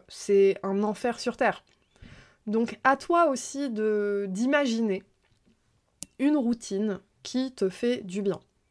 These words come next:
C'est hyper important que tu replaces ta santé physique au cœur de ton activité. Au-delà même du burn-out, voyons sur le long terme,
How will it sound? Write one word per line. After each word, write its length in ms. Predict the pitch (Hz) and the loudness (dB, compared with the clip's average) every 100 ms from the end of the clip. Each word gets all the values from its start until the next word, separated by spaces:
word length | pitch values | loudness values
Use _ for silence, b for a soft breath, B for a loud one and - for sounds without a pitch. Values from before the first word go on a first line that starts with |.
| _ _ b b b b | _ _ b b b b
C'est 320 | - 247 - | -4 -2 0
hyper 320 | 294 - 285 | -2 2 2
important 540 | 254 226 240 - 247 247 | 2 -2 0 2 0 0
que 100 | 208 | -4
tu 140 | - | 0
replaces 440 | 202 202 233 240 | 0 2 0 0
ta 120 | - 185 | -2 -2
santé 280 | 220 214 | -2 -2
physique 540 | 240 - 196 226 247 - - | -4 -4 -4 -4 -6 -6 -2
au 120 | 202 | -2
cœur 420 | - 269 254 240 | 0 2 2 2
de 100 | 196 | -2
ton 220 | 196 208 | -4 -4
activité. 580 | 214 - 214 190 190 294 _ _ _ b b b b b _ | -4 -6 -8 -6 -6 -8 _ _ _ b b b b b _
Au-delà 340 | 254 233 262 262 | 2 4 6 6
même 360 | 269 320 294 | 4 2 2
du 140 | 220 214 | 0 2
burn-out, 600 | 220 220 262 302 311 226 | 2 4 4 4 2 -2
voyons 380 | 190 226 254 | 0 2 2
sur 220 | 285 240 208 | -2 0 4
le 100 | 202 | 6
long 200 | 254 285 | 6 2
terme, 420 | 247 262 254 | 2 2 2